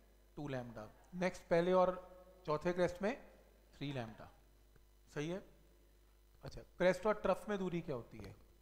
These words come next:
crest जो है lambda by four plus lambda by four, कितना? lambda by two। तो lambda by two है पहले और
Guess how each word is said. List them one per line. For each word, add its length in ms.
crest 380
जो 80
है 200
lambda 300
by 180
four 200
plus 180
lambda 280
by 180
four, 240
कितना? 280
lambda 320
by 120
two। 160
तो 60
lambda 300
by 180
two 180
है 80
पहले 260
और 140